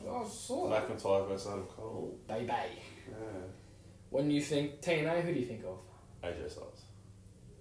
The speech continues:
Speaker 1: That's, that's the go-to. We'll think of another one. The go-to. Next, next down the list. That's always that. A J Styles. He made T N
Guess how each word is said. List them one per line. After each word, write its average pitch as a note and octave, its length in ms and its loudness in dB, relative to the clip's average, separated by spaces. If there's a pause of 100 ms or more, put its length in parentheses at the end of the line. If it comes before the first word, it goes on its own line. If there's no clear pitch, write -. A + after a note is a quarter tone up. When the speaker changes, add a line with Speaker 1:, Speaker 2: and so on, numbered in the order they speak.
(120)
Speaker 1:
That's, - 160 -16
that's G2 180 -4
the F#2+ 60 -4
go-to. F#2+ 420 -2
We'll C#3+ 100 4
think F#3+ 140 12
of F3 80 12
another E3 260 10
one. G#2+ 240 2
The C3 60 -2
go-to. D#3 560 10 (280)
Next, F3+ 340 10
next G3 340 8
down E3+ 160 10
the D#3 80 4
list. - 460 2 (140)
That's D3+ 200 -2
always A#2+ 320 2
that. - 160 -6
A D#3+ 100 4
J - 100 0
Styles. - 200 -6
He D3 140 8
made A2 240 0
T - 80 -8
N - 60 -12